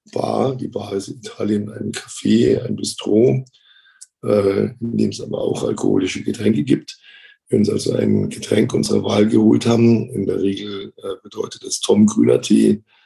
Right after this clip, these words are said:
und ich, ähm, Zuckerrohrwasser mit Eiswürfeln.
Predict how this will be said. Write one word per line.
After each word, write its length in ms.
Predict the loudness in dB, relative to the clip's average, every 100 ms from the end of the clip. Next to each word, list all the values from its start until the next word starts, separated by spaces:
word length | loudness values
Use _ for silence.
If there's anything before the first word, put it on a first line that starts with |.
| _ -2
und 260 | 2 2
ich, 380 | 2 -2 -2 -2
ähm, 680 | 2 2 2 0 -2 -4 -8 _ _ _ -6
Zuckerrohrwasser 1000 | -2 2 2 4 2 0 -2 0 0 -2
mit 140 | -6 -4
Eiswürfeln. 800 | -4 -4 -4 -4 0 2 0